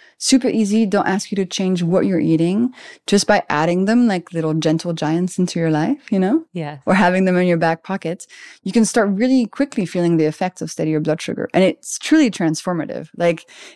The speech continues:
Speaker 1: it's the, it's the foundation of health. If you don't have that, it's gonna be really, really hard to feel good.
Speaker 2: Oh my God.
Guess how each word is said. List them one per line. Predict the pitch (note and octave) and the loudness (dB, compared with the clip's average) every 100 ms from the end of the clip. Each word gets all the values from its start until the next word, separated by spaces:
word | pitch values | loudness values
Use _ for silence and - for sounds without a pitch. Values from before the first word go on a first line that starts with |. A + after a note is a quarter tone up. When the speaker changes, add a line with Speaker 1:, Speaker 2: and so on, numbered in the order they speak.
| - | 0
Speaker 1:
it's | A3+ - | 0 0
the, | B3+ - | -2 0
it's | A#3+ B3 | -2 -2
the | D#4 | -4
foundation | C#4+ B3+ A#3+ A#3 G3 G#3 B3 G#3 F3 | -2 0 2 2 2 0 0 -2 -2
of | D3 | -2
health. | D3+ - - | -4 -8 -8
If | E3+ | -2
you | C#4 | 2
don't | D4 | 2
have | G3 F3 G3 | 2 0 0
that, | C4+ | -2
it's | G3+ | -4
gonna | - F3+ | -6 -4
be | E3+ E3 | -4 -4
really, | D#3+ F3 F#3 F3+ | -2 -2 0 0
really | F3 E3 | 0 0
hard | C#3+ D#3 F3 A3+ - - - _ | -2 -2 0 -2 -8 -20 -20 _
to | - | -2
feel | F3 - F3 | -2 0 -2
good. | D#3 - - - - | 0 -4 -6 -14 -8
Speaker 2:
Oh | E3+ D#3 C3 C3 - - | -6 -4 -8 -14 -20 -20
my | C#3+ C#3+ C3 | -12 -10 -10
God. | B2+ B2 - - | -8 -8 -8 -10